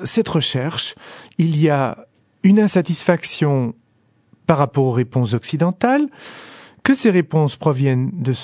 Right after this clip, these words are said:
la biomédecine, de la psychologie ou des églises chrétiennes.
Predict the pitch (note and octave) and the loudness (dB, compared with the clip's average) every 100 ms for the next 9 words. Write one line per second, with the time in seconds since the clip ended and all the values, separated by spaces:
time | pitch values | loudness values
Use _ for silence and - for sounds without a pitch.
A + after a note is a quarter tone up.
0 | - B2 G#2+ D#3+ A#3+ G#3 F3 - - C#3 | -6 -4 2 4 6 4 2 -4 -4 0
1 | D3 G3+ F#3 A#2+ A2+ - D3+ B2+ B2 D3 | 2 2 0 -2 -4 -4 -4 0 0 2
2 | D#3 A3 C4+ _ _ _ - D3+ C#3+ C3 | 2 2 0 _ _ _ 0 2 2 0
3 | B2 C3+ - - - - A2 | -2 -4 -6 -10 -10 -10 -12